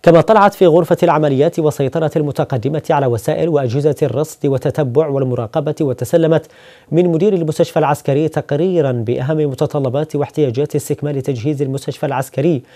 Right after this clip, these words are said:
بالأجهزة والمعدات اللازمة لما من شأنه الإسراع في تشغيله. وتسلمت اللجنة تقريرا بمعاناة الجرحى ومقترحات العناية به-، بهم، وكذا حقوق الشهداء والاهتمام بأسرهم.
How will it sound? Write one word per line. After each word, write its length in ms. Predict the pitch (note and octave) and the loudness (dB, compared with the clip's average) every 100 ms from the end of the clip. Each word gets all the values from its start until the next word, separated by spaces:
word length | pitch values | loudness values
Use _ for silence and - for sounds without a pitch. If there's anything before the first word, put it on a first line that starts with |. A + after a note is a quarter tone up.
| - - - | -20 -20 -2
بالأجهزة 520 | D#3+ F3 D#3+ G3+ F#3 F3 | 2 4 4 2 0 0
والمعدات 640 | E3 D3+ C#3+ B2+ A#2+ D3+ | 2 2 0 -2 -2 -2
اللازمة 460 | D3 C#3+ A2+ D3+ D3 D#3 | -2 -2 -2 -2 -2 -2
لما 240 | C#3+ C#3 | -2 -2
من 120 | C3 | -4
شأنه 320 | - D#3 C#3+ | -2 -2 -2
الإسراع 540 | C#3 C#3 - D3+ D#3+ B2 | -4 -6 -4 0 0 0
في 180 | - C#3 | -2 -2
تشغيله. 720 | C#3+ - C3 F3+ E3+ D3+ D#3 - - _ | -2 -2 0 2 2 0 -2 -6 -20 _
وتسلمت 680 | - F#2 A#2+ - C#3+ C#3+ - | -12 -8 -6 -4 -2 -2 -2
اللجنة 300 | C#3 A#2+ C#3 | -2 -2 -4
تقريرا 460 | B2+ - D3 C#3 E3 | -6 -4 -2 0 0
بمعاناة 540 | D#3 C#3 A#2+ B2+ C#3 D3 | -2 -4 -4 -6 -4 -4
الجرحى 400 | A#2+ C#3+ - E3+ | -2 -4 -2 -2
ومقترحات 640 | C#3+ B2 C3 A#2 D3+ - | -2 -4 -6 -4 -4 -4
العناية 680 | C#3 B2 C#3+ C#3+ - D3 C3 - | -4 -2 -4 -6 -4 -4 -4 -4
به-، 360 | C3+ E3+ E3+ - | 0 2 0 -2
بهم، 300 | F3 E3+ D#3 C3 - - - - | 0 2 0 -4 -12 -20 -16 2
وكذا 440 | E3+ E3+ G#3+ F#3 | 4 6 4 2
حقوق 380 | D#3+ - F3+ D#3+ | 0 0 -2 -2
الشهداء 580 | D3+ D#3+ C#3+ B2+ D#3 F#3 | -2 -2 -2 -2 0 0
والاهتمام 880 | E3 E3 D3 E3 D3 - C#3 D3+ D3+ | 0 0 0 -2 -4 -2 0 0 -2
بأسرهم. 640 | C3+ E3 - B2+ F#2 E2 | -2 -4 -2 -4 -4 -8